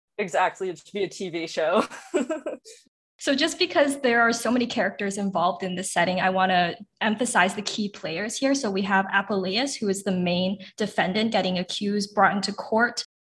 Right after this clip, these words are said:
Speaker 2: He has at this point already married Prudentilla, which was the wealthy widow that you referenced. And Aemilianus is the, I guess you can call him the uncle of Prudentilla's two children. And the main one is Prudence, the minor,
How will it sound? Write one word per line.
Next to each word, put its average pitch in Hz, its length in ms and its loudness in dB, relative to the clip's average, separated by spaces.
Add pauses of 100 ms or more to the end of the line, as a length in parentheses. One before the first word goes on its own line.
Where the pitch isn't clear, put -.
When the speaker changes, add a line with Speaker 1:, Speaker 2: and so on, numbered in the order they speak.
Speaker 2:
He 240 160 2
has 220 300 6
at 226 180 0
this 277 180 2
point 254 240 0
already 208 480 4
married 180 540 2
Prudentilla, 185 600 0
which 185 220 -6
was 165 180 -6
the 185 120 -2
wealthy 190 320 2
widow 190 420 -4
that 233 180 0
you 185 420 0
referenced. 208 760 -2 (240)
And 202 240 2
Aemilianus 247 880 2
is 202 320 -2
the, 180 380 2 (220)
I 190 120 2
guess 202 240 -2
you 208 60 -2
can 196 100 -4
call 190 200 0
him 185 120 0
the 180 240 -8
uncle 226 580 0
of 196 300 4
Prudentilla's 185 640 2
two 190 260 -4
children. 208 720 0
And 190 180 -2
the 190 60 0
main 190 220 0
one 190 140 0
is 190 120 -4
Prudence, 269 640 4
the 196 80 2
minor, 190 520 0